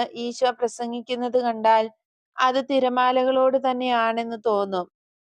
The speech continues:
ഈ സംരംഭത്തിൽ അത്രയൊന്നും തൃപ്തി തോന്നാത്ത ശിഷ്യന്മാർ അവിടുത്തെ ചുറ്റും കൂടി. ചിലർ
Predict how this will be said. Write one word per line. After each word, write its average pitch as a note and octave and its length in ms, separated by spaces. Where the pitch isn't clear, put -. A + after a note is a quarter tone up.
ഈ C#4 160
സംരംഭത്തിൽ B3+ 760
അത്രയൊന്നും B3+ 680
തൃപ്തി A#3 360
തോന്നാത്ത A#3 560
ശിഷ്യന്മാർ A#3 720
അവിടുത്തെ C4 500
ചുറ്റും B3+ 440
കൂടി. A3 360
ചിലർ C#4 340